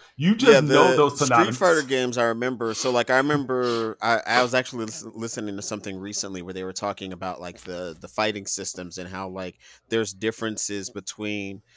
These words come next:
Speaker 2: how the mechanisms, like, the, the actual controls work.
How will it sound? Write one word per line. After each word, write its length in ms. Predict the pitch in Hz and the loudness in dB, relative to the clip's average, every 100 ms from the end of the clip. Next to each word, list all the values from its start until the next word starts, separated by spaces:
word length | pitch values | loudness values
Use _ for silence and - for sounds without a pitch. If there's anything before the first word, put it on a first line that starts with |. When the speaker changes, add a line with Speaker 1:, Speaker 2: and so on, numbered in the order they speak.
| _ _ | _ _
Speaker 2:
how 500 | - 107 104 98 98 | -2 0 2 0 -2
the 160 | 98 98 | -6 -8
mechanisms, 760 | 101 104 101 98 95 98 92 | -6 -6 -6 -6 -8 -10 -10
like, 160 | 95 92 | -10 -10
the, 180 | 90 90 | -10 -8
the 140 | 87 | -8
actual 340 | 90 95 - 95 | -8 -8 -8 -12
controls 460 | 92 90 104 101 | -12 -6 -4 -4
work. 240 | 104 90 | -6 -10